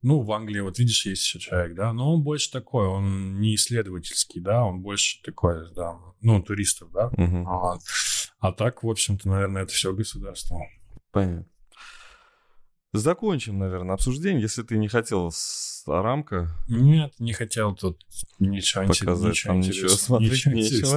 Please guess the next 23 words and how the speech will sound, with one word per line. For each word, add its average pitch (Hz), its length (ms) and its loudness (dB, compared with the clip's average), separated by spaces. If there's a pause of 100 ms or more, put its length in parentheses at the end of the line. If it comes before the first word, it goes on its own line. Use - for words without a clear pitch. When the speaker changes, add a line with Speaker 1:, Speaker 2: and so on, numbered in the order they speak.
Speaker 1:
интересного, 104 60 -6
да. 104 120 -8 (560)
Speaker 2:
Да. 101 100 -16 (1040)
Спасибо 98 420 0
большое, 87 300 -2
что - 180 -8
сегодня, 85 520 -2 (160)
а, 80 300 0
были 85 460 -6
с - 180 -12
нами. 135 380 0 (560)
Всех - 280 0
поздравляю 85 480 -2
с - 80 -12
началом 82 380 -4
учебного 80 440 -4
года. 120 440 2 (260)
Прошу - 320 -2
поставить 80 500 -2
лайк, 110 360 0 (1040)
отправить 87 480 0
ссылку - 420 -4
своим - 360 -8